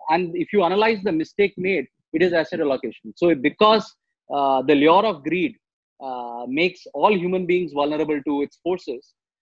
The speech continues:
they tend to chase the money, right? And, you know, you almost need to be like a Messi here you need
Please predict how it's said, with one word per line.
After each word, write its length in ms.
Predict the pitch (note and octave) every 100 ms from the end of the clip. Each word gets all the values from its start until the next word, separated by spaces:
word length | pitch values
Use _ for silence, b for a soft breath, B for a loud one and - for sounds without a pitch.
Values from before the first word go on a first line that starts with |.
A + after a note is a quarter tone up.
| _ _
they 180 | C3 F3
tend 260 | F3+ F#3 F#3+
to 100 | G#3
chase 300 | - G3+ E3+
the 80 | E3
money, 280 | C#3+ A#2+ - _ -
right? 220 | C#3+ F3
And, 160 | F3 E3+ _ _ -
you 80 |
know, 80 | F#3
you 300 | F#3+ F#3 F3
almost 500 | - D3+ F#3+ G#3 G3
need 120 | G3 F#3
to 60 |
be 140 | F#3 F#3+
like 220 | E3+ D#3+
a 40 |
Messi 440 | D3+ D3+ - G3+ E3
here 320 | D3+ C3+ A2 _ _ _ D3+
you 80 |
need 180 | F3 G#3